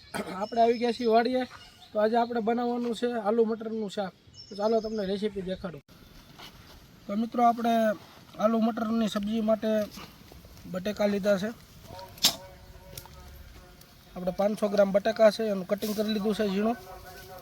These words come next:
અઢીસો ગ્રામ વટાણા લીધા હતા,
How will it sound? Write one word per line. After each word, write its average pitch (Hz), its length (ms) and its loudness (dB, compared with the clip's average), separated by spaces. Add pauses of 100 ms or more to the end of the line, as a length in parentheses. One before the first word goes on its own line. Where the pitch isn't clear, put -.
(1400)
અઢીસો 214 360 2
ગ્રામ 208 260 10
વટાણા 214 460 8
લીધા 202 200 6
હતા, 233 200 2